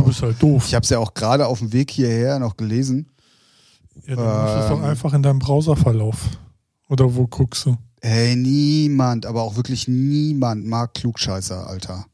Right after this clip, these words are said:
Speaker 2: Ja.
Speaker 1: Nur mal so.
Speaker 2: Richtig. <laughs> Hab ich kein Problem mit. Ja, was gibt's sonst Neues? Ja, A D E haben wir schon.
Speaker 1: Das, äh,
Speaker 2: Äh.
Speaker 1: Omen hat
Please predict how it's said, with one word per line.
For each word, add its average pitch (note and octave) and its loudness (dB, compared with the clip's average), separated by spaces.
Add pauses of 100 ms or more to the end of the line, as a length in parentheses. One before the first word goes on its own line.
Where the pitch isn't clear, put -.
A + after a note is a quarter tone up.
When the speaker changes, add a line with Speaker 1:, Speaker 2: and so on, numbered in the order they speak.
Speaker 2:
Ja. C3+ 4 (1120)
Speaker 1:
Nur A#2 -2
mal A2+ 2
so. F#2+ -8 (800)
Speaker 2:
Richtig. C#3 2 (1000)
<laughs> F3 -8 (1300)
Hab - 2
ich - 0
kein - -2
Problem D#3+ 2
mit. C#3+ -2 (1200)
Ja, D3 6
was D3+ 0
gibt's F3+ 0
sonst G3+ 4
Neues? F#3+ 4
Ja, C3 2
A C3 2
D D3+ 2
E D3+ 6
haben C#3+ 4
wir C3+ 0
schon. C3 0 (680)
Speaker 1:
Das, D#3+ 2
äh, B2+ 0
Speaker 2:
Äh. - -2
Speaker 1:
Omen C3 2
hat A#2+ -4